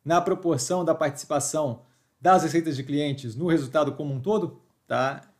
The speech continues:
E em valor absoluto também, não aumenta ali em valor absoluto. Isso daí mostra justamente a, a, o direcionamento ali de cada vez mais, né, com maior avanço ali de demanda por operações, então a gente tem cada vez mais esse tipo de dinâmica.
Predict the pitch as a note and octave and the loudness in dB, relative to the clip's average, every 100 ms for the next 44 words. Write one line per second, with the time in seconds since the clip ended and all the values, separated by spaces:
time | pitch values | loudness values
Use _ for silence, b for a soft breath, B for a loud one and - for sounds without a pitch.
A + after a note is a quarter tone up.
0 | _ - F#3+ G#3 F3 D#3+ F3 E3 C3+ - | _ -2 2 4 4 4 4 2 0 0
1 | F#3 G3 D3 F#3 F3 C3 B2+ D3+ D3 C#3+ | 0 0 -2 0 0 -2 -4 -4 -2 -2
2 | C3+ C#3 B2+ C#3 E3+ - _ b b _ | -2 -2 -4 -6 -8 -8 _ b b _
3 | _ _ _ _ _ _ _ _ _ _ | _ _ _ _ _ _ _ _ _ _
4 | _ _ - F#3+ G3 F#3+ E3+ D3 D#3+ D#3+ | _ _ -4 4 6 6 4 -2 -4 -4
5 | C#3+ B2+ A#2 G#2+ G#2+ G#2+ G#2+ G#2 G1+ G1+ | -2 0 0 -4 -10 -14 -16 -16 -18 -20
6 | G1+ - - _ - _ _ _ - - | -20 -20 -20 _ -20 _ _ _ -20 -12
7 | C3+ D3 A3 F#3+ F#3+ F3 E3 D#3 C#3+ C3+ | -4 4 6 6 6 0 0 0 -2 -2
8 | B2+ B2 _ - D#3+ D3+ D3 C#3 C3 A#2 | -4 -6 _ 2 4 4 4 2 0 -2
9 | A#2 C3+ C#3 C3 B2 A#2 A2 G#2 G2+ G2+ | -8 -10 -10 -8 -8 -8 -8 -10 -10 -12
10 | F#2+ G2 B2+ D#3 D#3 C3 F3 - B2 B2+ | -12 -4 2 4 4 4 -2 -2 -4 -6
11 | A2 A#2+ C3 F3+ F3+ B2 - C3 C3+ B2+ | -6 -4 0 2 2 0 -2 -4 0 -2
12 | B2+ D3 B2 C3 B2+ D3+ D3 C3+ C#3 C#3+ | -2 -4 -4 -8 -6 -4 -2 0 0 0
13 | C3+ C#3 - B2+ A2 C#3 F3+ F3 D3+ | 0 -4 -8 -12 -8 -6 -6 -8 -14